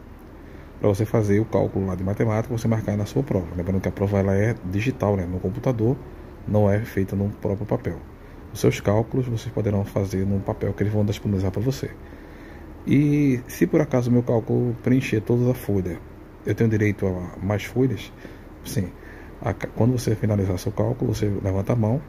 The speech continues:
chama o monitor e diz a ele que você precisa de mais folha, pra, é, mais papel pra fazer o seu cálculo.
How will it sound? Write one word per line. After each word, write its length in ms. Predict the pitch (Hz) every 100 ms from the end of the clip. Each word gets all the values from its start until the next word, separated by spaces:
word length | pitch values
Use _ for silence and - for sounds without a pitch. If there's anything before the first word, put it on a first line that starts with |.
| - - - -
chama 220 | - 92
o 40 | 95
monitor 480 | 95 107 120 123 170 - - - -
e 40 | 117
diz 120 | 123
a 80 | 113
ele 160 | 120
que 100 | 120
você 200 | 127 120
precisa 280 | 127 127 120
de 80 | 120
mais 200 | 123 135
folha, 340 | - 113 120
pra, 140 | 117 110 - 95
é, 420 | 98 98 98 92 92 - - -
mais 280 | 92 95 107
papel 400 | - - 113 156 - - - - -
pra 100 | 113
fazer 240 | 107 107 113
o 80 |
seu 180 | 110 151
cálculo. 400 | 147 113 95 90